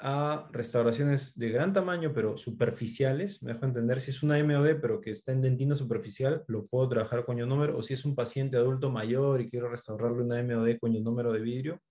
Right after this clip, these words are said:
pues puedo optar por esto, no hay problema de exposición o de compromiso pulpar. O en lesiones cervicales no cariosas.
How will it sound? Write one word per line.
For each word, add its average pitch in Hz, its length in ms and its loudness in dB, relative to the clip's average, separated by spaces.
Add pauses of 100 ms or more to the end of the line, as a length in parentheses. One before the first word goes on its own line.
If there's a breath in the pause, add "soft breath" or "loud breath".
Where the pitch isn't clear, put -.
(300)
pues 110 220 -6
puedo 139 300 4
optar 131 340 0
por 123 160 4
esto, 131 220 -2
no 123 100 0
hay 131 80 2
problema 123 500 2
de 117 60 0
exposición 113 720 -6
o 113 100 2
de 101 300 0
compromiso 117 580 0
pulpar. 113 460 -4 (880 soft breath)
O 208 280 6
en 147 120 4
lesiones 156 340 2
cervicales 135 460 2
no 143 80 0
cariosas. 117 640 -4